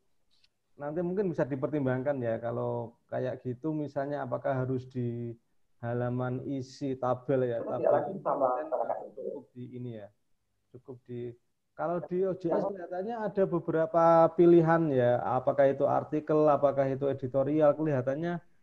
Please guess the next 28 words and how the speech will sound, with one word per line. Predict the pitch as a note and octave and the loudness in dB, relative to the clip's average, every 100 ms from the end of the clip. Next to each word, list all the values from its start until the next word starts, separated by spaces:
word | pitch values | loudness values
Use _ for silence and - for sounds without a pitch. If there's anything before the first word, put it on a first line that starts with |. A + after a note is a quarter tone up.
| _ _ | _ _
di | - B2+ | -8 -6
settingannya | D3+ C#3+ D3+ D3+ E3 E3+ | -4 -4 -4 -2 0 0
ada, | B2+ B2 A#2 A2 G#2+ | -2 -4 -6 -6 -8
sehingga | A#2+ D3 | -10 -8
nanti | C#3+ D3 F3 | -8 -8 -10
ada | D3+ | -10
tulisannya | C3 C3 C3 C3 D3 C#3 | -12 -12 -12 -10 -10 -8
kalau | C3 | -8
itu | C3 C#3 | -8 -8
resensi, | C3 B2+ A#2+ A#2+ B2 D#3+ | -10 -10 -14 -16 -10 -6
ada | E3 B2+ C3 B2 A#2+ _ _ _ | -6 -8 -8 -10 -10 _ _ _
khusus | - B2+ D3+ C3 - | -18 -12 -10 -10 -10
resensi, | A#2+ A#2 B2 B2 D3 E3 D#3 | -12 -10 -10 -8 -4 -2 0
kalau | C3+ | 0
artikel | A2+ B2+ C3 - C#3+ | -2 -8 -10 -4 -4
ada | C3 B2+ A#2 | -4 -8 -10
artikel | A2+ A#2+ - C3+ C#3 | -10 -12 -6 -4 -4
kayak | B2 A2+ | -6 -10
gitu, | A2+ A#2+ | -14 -18
sehingga | A2+ B2+ C#3+ D3+ D3+ _ _ _ _ | -16 -8 -6 -6 -8 _ _ _ _
itu | C3 D3 | -14 -10
nanti | D3+ C#3 C#3 F3 | -8 -6 -4 -4
menjadi | E3+ C3+ B2+ B2+ | -2 -4 -6 -8
pertimbangan | B2+ C#3 B2+ A2+ G#2+ A#2+ C3+ D3 | -8 -6 -4 -6 -6 -8 -6 -8
bahwa | B2 A#2+ B2 | -8 -6 -6
itu | A#2+ | -8
bukan | D3 B2 A#2+ A#2 | -12 -12 -8 -8
artikel | A#2 A2+ A#2 A#2 A#2 | -10 -14 -14 -10 -10